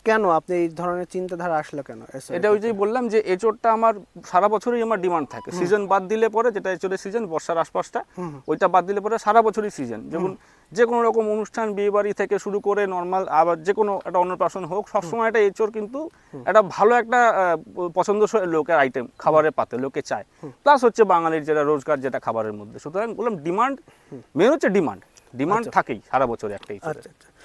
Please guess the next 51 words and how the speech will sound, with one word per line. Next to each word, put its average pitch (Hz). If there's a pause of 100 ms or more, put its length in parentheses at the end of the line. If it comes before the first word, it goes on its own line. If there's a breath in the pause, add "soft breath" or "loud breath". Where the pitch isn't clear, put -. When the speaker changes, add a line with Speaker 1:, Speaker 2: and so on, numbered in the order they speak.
(240 soft breath)
Speaker 1:
তো 175
বলছি, 180
আপনি 175 (100)
কোন 185
জায়গা 170
থেকে 170
এই 165
এঁচোড়ের 147
চারাগুলো 139
নিয়ে 127
এসেছেন? 151
এই 151
দেখতে 151
পাচ্ছি 156
সুন্দর, 156
Speaker 2:
হ্যাঁ। 117
Speaker 1:
এ, 147
চারাগুলো। 147 (440)
হ্যাঁ, 226
এগুলো 185
কোথা 185
Speaker 2:
এইগুলো 190
Speaker 1:
থেকে 214
Speaker 2:
আমরা 214
Speaker 1:
নিয়ে 214
Speaker 2:
নিয়ে 226
Speaker 1:
এসেছেন? 226
Speaker 2:
এসেছি 220
আমরা 214
শ্রীরামকৃষ্ণ 190
নার্সারি, 180
Speaker 1:
হুম, 285 (120)
হুম। 170
Speaker 2:
যেটা 139
আমার, 127
আহ, 110
জয়রামবাটি, 156 (260)
Speaker 1:
হুম, 160
হুম। 135
Speaker 2:
ওখান 143
থেকে 151
নিয়ে 151
এসেছি, 220 (160)
Speaker 1:
হুম। 151
Speaker 2:
আহ, 113
শ্রীকান্ত 131
দার 120
কাছ -
থেকে। 143 (120)
Speaker 1:
হুম, 170
হুম। 131